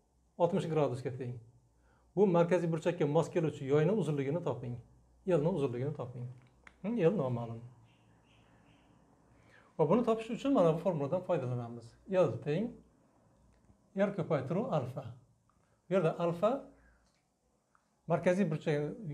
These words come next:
yoyga mos keluvchi markaziy burchakni radian o'lchovda berilgani, radian o'lchovda berilgan. Xo'p, oltmish gradus, oltmish gradus bu pi taqsim uchga teng.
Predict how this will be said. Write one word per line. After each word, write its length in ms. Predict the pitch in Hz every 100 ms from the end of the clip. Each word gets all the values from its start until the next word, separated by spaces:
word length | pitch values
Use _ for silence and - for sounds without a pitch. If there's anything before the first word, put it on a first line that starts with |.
| 220
yoyga 340 | 143 160 170
mos 220 | 170 165 -
keluvchi 280 | 165 131
markaziy 380 | 143 139 147 131
burchakni 440 | 131 131 151 190 233 - _
radian 360 | 151 156 156 170 175
o'lchovda 340 | - 160 175
berilgani, 480 | 175 131 120 127 123 - - -
radian 320 | 147 135 143
o'lchovda 340 | 160 131 135 131
berilgan. 380 | 123 120 113 117 - - _ _ - - _
Xo'p, 140 | - 147 185
oltmish 260 | 233 214
gradus, 480 | 208 175 143 - - - _ _ _ _ _ _ _ _ _ _ _ _
oltmish 360 | - 165 214 165 156
gradus 320 | 160 151 123 -
bu 200 | 135 127
pi 120 | 170
taqsim 380 | 170 139 - 143
uchga 240 | 135 - 127
teng. 280 | 131 190